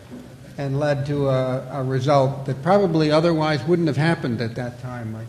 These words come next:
think, uh, might have gone, the decision might have gone over. I would just say, in defense of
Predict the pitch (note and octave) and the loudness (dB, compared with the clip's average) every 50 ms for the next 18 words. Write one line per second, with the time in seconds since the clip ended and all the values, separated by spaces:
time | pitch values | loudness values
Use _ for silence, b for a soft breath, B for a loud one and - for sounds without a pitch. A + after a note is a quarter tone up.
0 | - B2+ B2 A2 A#2 A#2 - - - C3+ B2 A#2+ A#2 A#2 A#2 A2+ C#3+ - - - | -12 -12 -12 -12 -14 -16 -20 -20 -16 -14 -12 -12 -10 -10 -10 -10 -10 -12 -14 -18
1 | - - - - - - - C3+ B2 B2 A#2+ A#2+ A2+ A#2+ B2 A#2+ A#2+ A#2+ A#2 A#2 | -20 -20 -20 -20 -20 -16 -12 -10 -8 -8 -8 -8 -8 -8 -8 -8 -8 -8 -8 -10
2 | A#2+ A#2 - - B2+ A#2 A#2 - - B2+ A2 - C#3+ C3+ A#2+ B2+ B2 B2+ B2+ B2+ | -10 -12 -14 -14 -12 -12 -12 -12 -12 -12 -8 -6 -6 -4 -4 -2 -2 -2 -2 -2
3 | A#2+ A2 A#2+ A#2+ A#2 A#2+ B2+ C3+ B2 G#2+ A2+ - - B B B B B B B | -2 -4 -4 -4 -2 -2 -2 -2 -4 -4 -6 -8 -10 B B B B B B B
4 | B - F#3+ A#3+ A#3+ A#3 A3+ G3 - - - G#3 G3 F#3+ E3 D3+ - D#3 D3 C#3+ | B -2 0 0 0 2 2 0 0 0 0 2 2 2 2 0 0 -2 -2 0
5 | C3 C3+ - - E3+ D#3+ D#3 D3+ - - D3+ A#2+ A2+ | -2 -2 -2 -2 -2 -2 -2 -2 -4 -6 -8 -8 -8